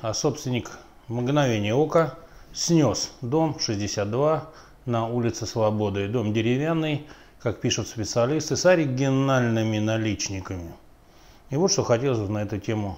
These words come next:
сказать. Мы приезжаем в другие страны и буквально прям писаем паром в потолок от их архитектуры, от их старины, но свою, свою не бережём.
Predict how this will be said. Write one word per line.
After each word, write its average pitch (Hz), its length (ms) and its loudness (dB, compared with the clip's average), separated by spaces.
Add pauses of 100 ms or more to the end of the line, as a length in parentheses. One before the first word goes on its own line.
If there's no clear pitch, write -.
сказать. 104 640 -4 (1080)
Мы 170 120 2
приезжаем 165 360 4
в - 20 2
другие 143 280 4
страны 151 580 0 (920)
и 127 80 -4
буквально 151 540 4
прям 131 440 2 (160)
писаем 135 400 0
паром 120 360 4
в - 80 -12
потолок 131 640 2 (760)
от 123 220 2
их 123 160 2
архитектуры, 117 880 2
от 107 200 4
их 104 120 -4
старины, 123 640 -2 (240)
но 123 160 -2
свою, 143 580 2 (580)
свою 120 360 -2
не 104 140 -2
бережём. 104 580 -2